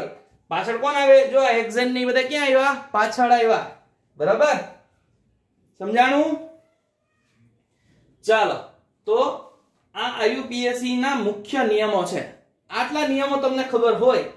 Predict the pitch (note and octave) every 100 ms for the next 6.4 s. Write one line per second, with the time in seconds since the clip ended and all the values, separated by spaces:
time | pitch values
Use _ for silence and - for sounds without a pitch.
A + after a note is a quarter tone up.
0 | _ _ - G#3+ A3+ B3+ A3+ F3 G#3+ B3
1 | A#3+ B3+ A#3 G#3 G#3 G3+ G#3 - - -
2 | _ _ _ _ _ _ _ _ _ _
3 | _ _ D3+ G#3 C4 C4+ B3+ E3 - -
4 | _ _ _ _ _ G3 G#3+ G#3+ A3+ A3
5 | A3+ A3+ C4 - F3+ F3 G#3+ B3+ A#3+ G#3
6 | G#3+ B3+ C4